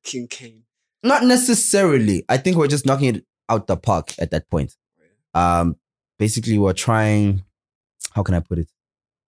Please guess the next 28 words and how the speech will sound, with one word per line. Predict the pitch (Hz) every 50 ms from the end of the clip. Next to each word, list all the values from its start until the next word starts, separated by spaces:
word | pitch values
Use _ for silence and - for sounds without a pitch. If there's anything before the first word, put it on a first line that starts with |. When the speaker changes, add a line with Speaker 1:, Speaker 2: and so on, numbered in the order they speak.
| _ _ _ _ -
Speaker 2:
A | - - 165
new | 180 185 190 196
school | 190 - - 175 160
feel. | - - 165 135 110 92 87
So | - - 156
me | 147 175 185 185
and | 160 -
Abel, | 165 160 156 139 127 120 117 117
the | 104 113 117
whole | 113 139 156 156 -
point | - 156 139 123
of | 135 113
the | 101 90
tape | - 123 107 95 85 -
is | 95 -
just | 117 110
to | 113
go | - 107 104
back | 90 - 95 98
to | - 110
the | 82 90
Lil | 87 87 98 104 101 95
Wayne | 92 95 92 92 90 -
era | - 80 71 71 64 - - _ _ _ _ _ _ _ _ _ -
type | - 98 92
Speaker 1:
Oh, | -
Speaker 2:
situation. | - 85 - - 69 80 - - -
Speaker 1:
okay. | - _